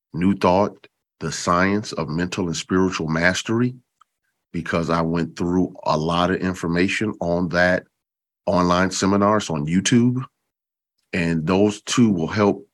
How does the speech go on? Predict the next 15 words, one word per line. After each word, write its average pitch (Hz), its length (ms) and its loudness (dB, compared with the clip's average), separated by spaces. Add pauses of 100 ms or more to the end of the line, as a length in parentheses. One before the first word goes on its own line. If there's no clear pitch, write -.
(200)
you 90 420 0 (460)
reinforce 104 800 2 (100)
or 87 320 2
remind 101 640 2
you 90 200 2
of 82 100 -4
the 80 60 -8
fundamentals 92 920 0 (300)
so - 160 -4
you 92 120 0
can 87 160 -4
pull 113 300 4
your 95 180 4
mind 85 600 -2
back 110 580 0